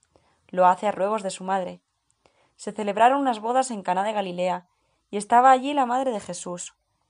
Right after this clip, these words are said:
También fueron invitados a la boda Jesús y sus discípulos.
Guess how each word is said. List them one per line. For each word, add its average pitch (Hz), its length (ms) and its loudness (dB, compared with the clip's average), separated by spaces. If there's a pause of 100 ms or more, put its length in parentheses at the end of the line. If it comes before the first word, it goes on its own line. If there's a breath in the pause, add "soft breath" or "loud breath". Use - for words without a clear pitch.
(500)
También 196 400 0
fueron 240 240 0
invitados 208 560 -2
a 240 40 -4
la 226 120 0
boda 214 220 -2
Jesús 214 520 -12
y 214 60 -12
sus 175 220 -16
discípulos. 165 680 -14